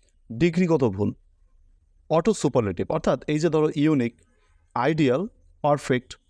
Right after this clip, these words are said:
এটা হচ্ছে সুপারলেটিভ ডিগ্রি। এর পূর্বে যদি কখনো most ব্যবহৃত হয়, তাহলে সেই মোস্টটিকে বাদ দিতে হবে এই সুপারলেটিভ, অটো সুপারলেটিভের পরে। আর অটো কম্পারেটিভ হচ্ছে কম্পারেটিভলি। কম্পারেটিভলি মানে তুলনামূলকভাবে।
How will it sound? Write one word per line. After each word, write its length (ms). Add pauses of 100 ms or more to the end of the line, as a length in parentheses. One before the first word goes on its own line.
(120)
এটা 160
হচ্ছে 140
সুপারলেটিভ 480
ডিগ্রি। 320 (300)
এর 180
পূর্বে 280
যদি 220
কখনো 280
most 480
ব্যবহৃত 340
হয়, 200 (300)
তাহলে 200
সেই 160
মোস্টটিকে 400
বাদ 220
দিতে 200
হবে 240 (760)
এই 220 (400)
সুপারলেটিভ, 460
অটো 240
সুপারলেটিভের 560
পরে। 260 (580)
আর 100
অটো 280
কম্পারেটিভ 420
হচ্ছে 160
কম্পারেটিভলি। 760 (380)
কম্পারেটিভলি 580
মানে 160
তুলনামূলকভাবে। 840